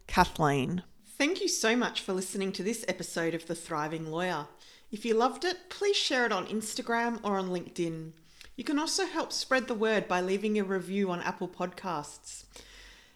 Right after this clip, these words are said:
Email me at kathleen at minervacoaching dot net dot A U if you'd like to receive my weekly newsletter, The Thriving Lawyer, or work with me further. You can also find me at w w w dot minerva coaching dot net dot a u.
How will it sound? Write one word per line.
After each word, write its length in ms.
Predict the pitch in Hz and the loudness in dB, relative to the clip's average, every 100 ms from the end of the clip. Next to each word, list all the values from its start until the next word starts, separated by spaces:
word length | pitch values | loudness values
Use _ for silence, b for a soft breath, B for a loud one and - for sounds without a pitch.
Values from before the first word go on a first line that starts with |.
| B 247 | B 2
Email 340 | 277 330 339 | 4 6 4
me 160 | 311 269 | 2 -2
at 120 | - | -2
kathleen 560 | 226 226 - 247 240 - | -4 -4 0 0 0 0
at 160 | 190 - | -4 -2
minervacoaching 920 | 185 190 196 220 202 180 - 185 180 | 0 2 0 -2 -4 -4 -2 -4 -2
dot 180 | 175 - | -4 -4
net 200 | 180 - | -6 -2
dot 140 | 196 | 0
A 100 | 208 | 2
U 360 | 190 170 165 170 | 2 2 2 0
if 160 | 180 - | -4 -6
you'd 100 | 180 | -2
like 220 | 170 254 | 0 0
to 140 | - | -2
receive 420 | 226 233 220 202 190 | -4 0 2 2 2
my 100 | 170 | 0
weekly 380 | 180 208 285 | 0 -2 -4
newsletter, 460 | 269 214 202 180 175 | 0 0 0 0 0
The 100 | 170 | -4
Thriving 560 | 170 170 160 175 190 175 | -8 -2 0 0 -2 -2
Lawyer, 320 | 160 160 160 B B B | -2 -4 -6 B B B
or 120 | 185 | 2
work 240 | 180 185 | 6 4
with 160 | 214 - | 4 0
me 80 | 185 | 0
further. 500 | - 170 143 - 175 - B B B B | -2 -4 -4 -8 -12 -18 B B B B
You 60 | 240 | -4
can 160 | 247 | -2
also 300 | - 285 359 | -2 -2 -2
find 360 | 339 240 190 185 | -2 0 2 2
me 280 | 180 185 185 | 0 0 0
at 260 | 180 - - | -2 -2 -4
w 280 | 196 226 | -2 -2
w 380 | 220 190 190 190 | 0 0 2 -2
w 420 | 185 175 175 170 165 | 0 -2 -2 -4 -2
dot 280 | 175 - | -4 -2
minerva 420 | 175 170 185 196 226 | -2 0 2 0 -2
coaching 560 | - 180 - 185 175 | -2 -2 0 -2 -2
dot 220 | 175 170 180 | -4 -4 -4
net 240 | 165 - | -8 -4
dot 140 | 165 | -4
a 100 | 165 | -2
u. 360 | 165 160 156 | -2 -4 -4